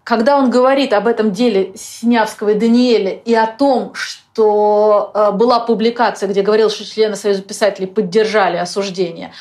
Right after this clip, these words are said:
а он говорит, что он не поддержал, это почему, значит, от моего там имени что-то, он это говорит вполне резко, так, как не могли, э, себе позволить, э, себя выразить вот эти вот, э, авторы письма, надеявшиеся на то, что они соберут десятки подписей.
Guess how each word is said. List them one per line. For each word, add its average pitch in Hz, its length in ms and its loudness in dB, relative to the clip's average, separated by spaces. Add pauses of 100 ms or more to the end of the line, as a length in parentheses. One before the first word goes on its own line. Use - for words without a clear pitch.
(120)
а 226 160 2
он 226 160 2
говорит, 208 320 2
что - 180 -2
он 196 160 -2
не 190 80 -4
поддержал, 214 720 0
это 185 160 -10
почему, 214 440 -6
значит, 202 280 -6
от - 80 -12
моего 185 240 -4
там 175 240 -8
имени 311 320 0
что-то, - 400 -4
он 277 100 0
это 359 100 -2
говорит 339 280 0
вполне 254 400 0
резко, 285 440 -2
так, 330 280 0
как 269 200 -2
не 254 240 2
могли, 247 720 0
э, 196 680 -4
себе 220 240 -6
позволить, 240 800 -2
э, 190 240 -2
себя 190 380 -2
выразить 220 500 0
вот 190 160 -4
эти 226 200 -2
вот, 214 260 0
э, - 0 - (100)
авторы 220 1040 2
письма, 262 640 0
надеявшиеся 240 840 0
на 208 160 -2
то, 320 180 0
что 349 180 -4
они 220 160 2
соберут 220 480 0
десятки 208 540 -4
подписей. - 640 -6